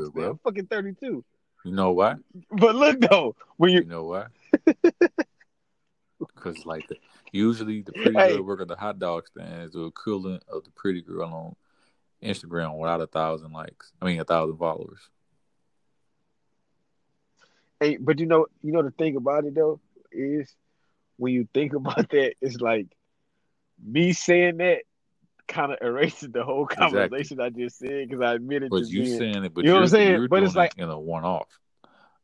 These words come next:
Speaker 2: I was saying in the sense of this is, like, generational type shit. Man, motherfuckers have fun. I, I get
Speaker 1: Yeah.
Speaker 2: that. But don't be out here having babies by motherfuckers. You know what I'm saying?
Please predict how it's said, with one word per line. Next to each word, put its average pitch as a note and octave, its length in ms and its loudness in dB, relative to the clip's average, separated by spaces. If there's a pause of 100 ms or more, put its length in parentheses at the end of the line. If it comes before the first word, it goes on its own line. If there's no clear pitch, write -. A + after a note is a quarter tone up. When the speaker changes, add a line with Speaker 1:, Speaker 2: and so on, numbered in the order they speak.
(120)
Speaker 2:
I F2+ 120 2
was G2 200 0
saying E2 260 -8
in D#2 40 -16
the D2+ 80 -16
sense E2 320 -12
of D2 200 -12 (760)
this F#2+ 160 -6
is, E2+ 100 -8
like, D2+ 180 -6
generational D#2+ 560 -6
type - 200 -14
shit. - 220 -20 (840)
Man, G#2+ 160 -6
motherfuckers D3+ 420 2
have D3+ 200 -2
fun. G2+ 360 -6
I, B2 180 -12 (100)
I A#2 40 -6
get C3 200 -2
Speaker 1:
Yeah. F#2+ 140 -8
Speaker 2:
that. E2 140 -12 (520)
But F2 200 -8
don't F3 180 -12
be C#3 100 -10
out F2+ 60 -6
here D#2+ 140 -6
having - 200 -14
babies C#2+ 280 -12
by - 120 -18
motherfuckers. - 500 -18 (1900)
You A#2+ 80 -8
know C3 100 -2
what - 0 -
I'm B2+ 60 -6
saying? C3+ 240 -4